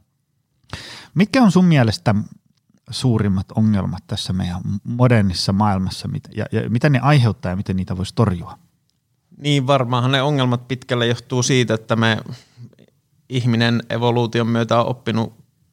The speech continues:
Speaker 2: keksimään asioita, jolla, jolla me tehdään elämästä helpompaa.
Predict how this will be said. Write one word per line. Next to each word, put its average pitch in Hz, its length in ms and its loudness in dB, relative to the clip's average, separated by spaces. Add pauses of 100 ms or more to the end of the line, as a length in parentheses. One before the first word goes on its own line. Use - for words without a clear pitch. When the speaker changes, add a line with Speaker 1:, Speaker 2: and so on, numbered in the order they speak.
(120)
Speaker 2:
keksimään 113 440 -2
asioita, 107 500 0
jolla, 110 420 0
jolla 110 220 0
me 107 120 -2
tehdään 107 360 0 (100)
elämästä 107 640 -4 (280)
helpompaa. - 580 -4